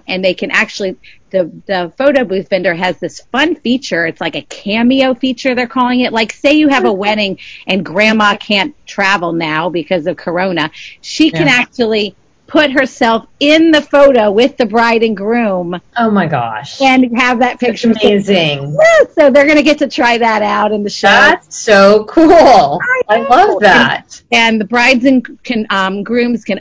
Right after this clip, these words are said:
Speaker 1: upload a picture of themselves and t-, win digital caricatures of their, a drawing of their
Speaker 2: Uh-huh.
Speaker 1: picture. And we have a signature drink of the day with a recipe for them. And, you know, so there's a lot of fun things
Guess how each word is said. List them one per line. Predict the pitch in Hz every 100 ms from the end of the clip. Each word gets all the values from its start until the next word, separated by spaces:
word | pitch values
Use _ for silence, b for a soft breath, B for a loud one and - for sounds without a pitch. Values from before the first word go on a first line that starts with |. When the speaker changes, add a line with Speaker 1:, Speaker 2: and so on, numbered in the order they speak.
| 226
Speaker 1:
upload | 226 226 220 220 202
a |
picture | - - 240 - 233 220
of | 214 185
themselves | 214 208 - 208 208 196 -
and | 185 175 - -
t-, | 190
win | 196 202 190
digital | 208 190 196 196
caricatures | 175 - 185 196 196 - 196 - 202 196 190 180
of | 180
their, | 185 185 160 -
a |
drawing | - 269 285 294 269
of | 196 190
their | 262 330
Speaker 2:
Uh-huh. | 349
Speaker 1:
picture. | 403 _ - 214 202 202 190 B B B B -
And | 185
we | 208
have | 220 220
a | 185
signature | - - 220 233 - 220
drink | 180 - 165 202 208
of | 196
the | 175
day | 180 156 180 190 196
with | 196 196
a | 208
recipe | 160 185 - 185 196 185
for | 185 190
them. | 190 190 190
And, | 185 - B
you | - 269
know, | 247
so | 277
there's | 240 262
a |
lot | 294 359
of | -
fun | 247 233
things | 226 214 202 190